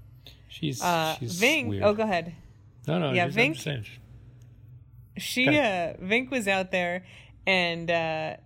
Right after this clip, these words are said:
Speaker 2: the, there's no Vink or Jasmine updates. Like, they're both fine and normal and like always. But Vink did find a ball, like, a dog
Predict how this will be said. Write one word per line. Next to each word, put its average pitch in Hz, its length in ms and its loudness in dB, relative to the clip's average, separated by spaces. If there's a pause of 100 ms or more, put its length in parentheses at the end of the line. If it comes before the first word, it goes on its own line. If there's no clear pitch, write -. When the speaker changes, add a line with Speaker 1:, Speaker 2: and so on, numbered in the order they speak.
(520)
Speaker 2:
the, 185 340 -4
there's 202 300 0
no 254 200 2
Vink 208 240 -2
or 180 100 0
Jasmine 170 420 0
updates. 156 380 -6
Like, 156 140 -6
they're 165 100 -4
both 165 240 -4
fine 156 240 -4
and 147 120 -8
normal 147 300 -8
and 151 220 -12
like 156 220 0
always. 147 440 -4 (380)
But 175 220 -2
Vink 214 240 0
did 214 200 -2
find 170 380 -6 (100)
a 180 80 0
ball, 170 460 2
like, 165 200 0
a 165 40 -10
dog 170 600 0